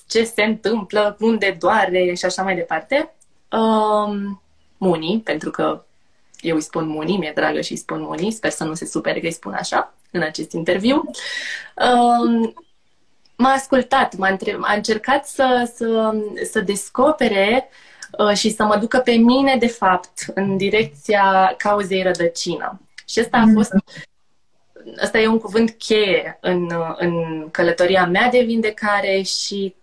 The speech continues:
Speaker 1: cumva din pasiunea pe, de vinde-, pentru vindecare pe care am, uh, explorat-o ulterior. Observ că e un cuvânt cheie în general în vindecarea multor afecțiuni, mai ales cronice.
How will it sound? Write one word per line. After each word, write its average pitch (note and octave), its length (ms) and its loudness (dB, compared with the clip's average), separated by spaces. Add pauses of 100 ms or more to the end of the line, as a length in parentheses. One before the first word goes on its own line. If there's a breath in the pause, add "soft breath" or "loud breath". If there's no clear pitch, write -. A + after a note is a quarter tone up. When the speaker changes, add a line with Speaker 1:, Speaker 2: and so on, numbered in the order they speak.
(220)
Speaker 1:
cumva G3 360 0
din G3 320 -4
pasiunea F#3 420 0
pe, E3+ 360 0
de F3+ 100 0
vinde-, F3+ 320 -2
pentru F#3+ 260 -2
vindecare F3 420 0
pe F3 120 -2
care F3 140 0
am, E3+ 200 -2
uh, D#3+ 500 -10 (760)
explorat-o F3 580 2
ulterior. F#3 760 2 (440 loud breath)
Observ B3 320 2
că - 100 -2
e A#3+ 40 6
un A3 240 2 (120)
cuvânt A3 380 2
cheie A3 340 2
în G#3 220 -6 (120)
general F#3 640 2
în E3+ 180 -6
vindecarea E3+ 580 -2
multor F3+ 320 -2
afecțiuni, - 480 -4
mai F3+ 180 2
ales F3 260 0
cronice. D#3+ 840 -6